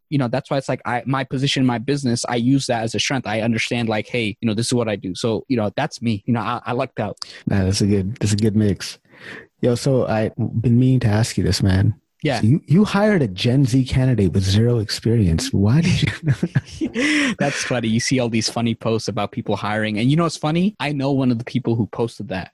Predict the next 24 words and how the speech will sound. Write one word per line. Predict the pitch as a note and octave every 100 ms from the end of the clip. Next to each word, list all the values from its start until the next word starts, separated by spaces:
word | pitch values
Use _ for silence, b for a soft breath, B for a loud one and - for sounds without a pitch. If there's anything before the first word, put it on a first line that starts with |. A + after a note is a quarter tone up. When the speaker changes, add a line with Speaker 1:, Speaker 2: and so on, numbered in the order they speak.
| _
Speaker 1:
Like, | B2
I | A2+
met | A2+ B2+
them | C#3+
in | A2+ G#2+
person | A2+ A2+ - F#2+ -
and | G#2+
they're, | A2+ A#2 A2+ A2
they're | B2 G#2+
so | - - B2+
fake. | - A#2+ F#2+ -
Like, | G2 G2
it's | A2+ -
just | B2+ -
funny | - A#2 G2+ G2+
that | G2 F#2+
you | A2+
see | A#2 C3
a | A2+
lot | A2+ A#2
of |
these | A2+ G#2+
big | A#2 G#2+
accounts. | - A#2 A2 -